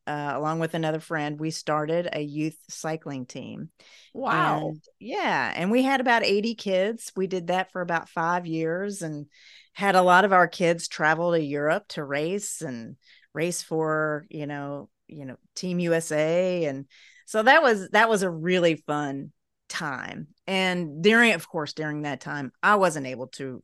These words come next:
Speaker 1: ride as much because somebody has to be what I called admin.
Speaker 2: Right.
Speaker 1: <laughs> Somebody
Speaker 2: Right.
Speaker 1: had to, somebody had to run the team and make the plans and do all that. So, but after my kids left to go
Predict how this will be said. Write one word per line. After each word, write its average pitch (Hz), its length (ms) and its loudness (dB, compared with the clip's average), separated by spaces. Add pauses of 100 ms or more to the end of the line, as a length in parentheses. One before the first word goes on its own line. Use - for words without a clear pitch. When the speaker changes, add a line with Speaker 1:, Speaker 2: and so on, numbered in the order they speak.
Speaker 1:
ride 131 300 -8
as 131 140 -12
much 135 260 -10
because 143 260 -14
somebody 233 480 -2
has 143 240 -16
to 139 80 -10
be 131 380 -10 (140)
what 156 180 -4
I 147 160 -2
called 131 340 -10 (260)
admin. 120 640 -6 (440)
Speaker 2:
Right. - 360 -6 (140)
Speaker 1:
<laughs> - 100 -8
Somebody 294 360 4
Speaker 2:
Right. - 20 0
Speaker 1:
had 226 140 2
to, 240 160 2 (340)
somebody 262 300 2
had 220 100 6
to 208 60 4
run 214 240 6
the 202 80 4
team 196 520 0
and 170 140 0 (300)
make 214 260 2
the 185 60 -8
plans 202 640 4
and 180 100 -4
do 175 60 4
all 170 160 4
that. 165 200 -2
So, 160 460 0 (400)
but 196 140 4
after 233 300 4
my 202 220 6
kids 180 380 0
left 160 440 0
to 175 60 -12
go 156 360 0